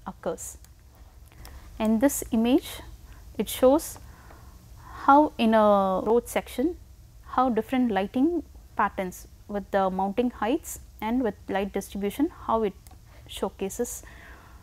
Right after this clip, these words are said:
the area. So, from the building facades, light has been highlighted to, to showcase a particular spot. So, th-, those are called as like spotlights. And these are lights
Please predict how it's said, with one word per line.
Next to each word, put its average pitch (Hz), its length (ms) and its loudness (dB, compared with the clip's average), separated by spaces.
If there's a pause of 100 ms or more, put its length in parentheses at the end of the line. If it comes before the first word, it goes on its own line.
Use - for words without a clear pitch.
(220)
the 233 160 -2
area. 185 320 -2 (840)
So, - 140 -6
from 226 260 0
the 240 60 4
building 220 360 4
facades, - 640 -2 (260)
light 226 200 -2
has 233 140 0
been 214 380 -2 (360)
highlighted 220 460 -2 (100)
to, 240 200 -4 (160)
to 247 60 0
showcase 233 440 0
a - 40 0
particular 226 500 -2
spot. - 540 -6 (560)
So, 220 220 0
th-, 196 180 -12
those 226 180 0
are 233 40 -4
called 208 200 2
as 220 140 -6
like 190 160 -6
spotlights. 220 720 -2 (2750)
And 226 140 0
these 247 200 0
are 254 80 4
lights 233 480 2